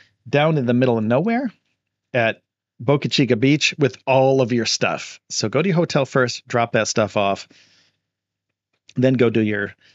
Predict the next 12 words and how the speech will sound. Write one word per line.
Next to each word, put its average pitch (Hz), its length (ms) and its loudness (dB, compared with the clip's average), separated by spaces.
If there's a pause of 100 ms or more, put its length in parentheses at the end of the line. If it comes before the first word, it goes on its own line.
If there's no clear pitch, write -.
(320)
um, 98 540 -6 (540)
your 113 140 -2
Boca 113 280 0
Chica 107 300 -2
Boulevard 104 840 -2 (380)
Highway 107 400 0
four 98 360 -4
stuff. - 480 -6 (500)
So 120 480 0 (1500)
cool 226 200 4
thing 143 200 2
is 120 360 0